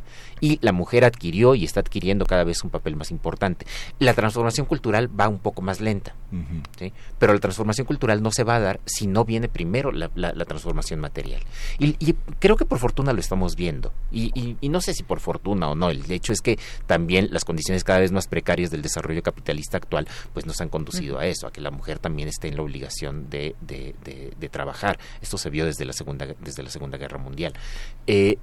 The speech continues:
Speaker 1: y esto eventualmente terminará, terminará cambiando, pero es un camino muy lento y de, y de verdad hay que gritarlo, hay que, hay que insistir en, en eso.
Speaker 3: Claro.
Speaker 2: Sí.
Speaker 3: Bueno, pues ha sido de verdad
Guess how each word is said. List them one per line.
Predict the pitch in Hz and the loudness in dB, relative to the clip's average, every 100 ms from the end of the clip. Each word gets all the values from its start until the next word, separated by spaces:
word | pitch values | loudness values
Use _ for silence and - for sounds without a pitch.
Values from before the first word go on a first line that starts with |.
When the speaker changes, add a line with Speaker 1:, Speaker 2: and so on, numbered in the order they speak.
| - | -4
Speaker 1:
y | 151 160 | 8 8
esto | 156 214 - | 10 6 6
eventualmente | 107 98 131 120 139 - | 4 6 4 4 2 -2
terminará, | - 82 78 78 80 80 82 | -2 -2 -2 -2 0 -2 -4
terminará | - 78 80 80 | -8 -6 -4 -4
cambiando, | 87 82 85 104 | -4 -4 -2 0
pero | 113 | 0
es | 127 | 0
un | 170 | 0
camino | 117 98 101 | 2 4 2
muy | 101 | 2
lento | 180 82 78 - | 2 0 0 2
y | 82 80 | 2 0
de, | 82 - | -2 -2
y | |
de | 82 78 | -2 0
verdad | 80 80 92 104 - - - | 0 2 2 0 -6 -12 -4
hay | 90 | -4
que | - | 0
gritarlo, | 120 73 - 85 65 | 0 0 -4 -2 -2
hay | 65 | -4
que, | - 107 95 | -4 -4 -4
hay | 90 | -6
que | - 87 | -6 -6
insistir | - 73 - 76 | -6 -4 -4 -4
en, | 69 - - | -6 -10 -12
en | 147 | -12
eso. | 127 - - - - - - | -10 -12 -12 -14 -14 -14 -8
Speaker 3:
Claro. | 175 151 | -4 -2
Speaker 2:
Sí. | 107 85 - - - - - - | -2 -4 -8 -10 -10 -12 -12 -2
Speaker 3:
Bueno, | 196 196 233 | 4 6 6
pues | 214 196 | 2 4
ha | 240 | 4
sido | 269 254 233 - | 6 6 6 2
de | 170 | 2
verdad | 180 185 190 | 2 4 2